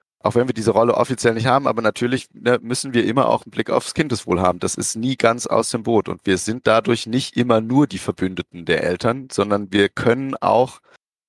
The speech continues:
zu denen werden, die im Zweifelsfall eben auch unangenehm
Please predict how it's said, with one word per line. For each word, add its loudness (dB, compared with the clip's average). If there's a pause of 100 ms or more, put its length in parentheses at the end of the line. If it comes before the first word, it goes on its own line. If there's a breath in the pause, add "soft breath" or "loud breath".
zu 0
denen 0
werden, 2
die -4
im -4
Zweifelsfall 0
eben -2 (800)
auch 0
unangenehm 0